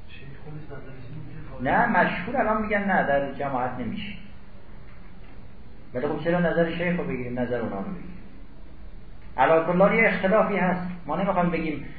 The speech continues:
Speaker 2: حق با کدومشه، اختلاف هست، از مسلمات نیست. اینا نفی غسل می‌کنن، اونا هم نفی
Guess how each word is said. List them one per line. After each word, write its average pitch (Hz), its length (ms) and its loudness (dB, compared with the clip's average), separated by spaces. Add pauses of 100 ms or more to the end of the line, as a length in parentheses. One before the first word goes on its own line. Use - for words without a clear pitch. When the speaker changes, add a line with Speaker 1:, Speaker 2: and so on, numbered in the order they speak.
(200)
Speaker 2:
حق 147 320 4
با 139 220 2
کدومشه، 117 640 0 (520)
اختلاف 170 580 4
هست، 123 280 -2 (760)
از 131 140 -2
مسلمات 147 680 0
نیست. 196 300 -2 (560)
اینا 170 300 6
نفی 170 640 4 (200)
غسل 190 320 0
می‌کنن، 190 580 0 (400)
اونا 139 260 0
هم 151 120 -2
نفی 139 240 0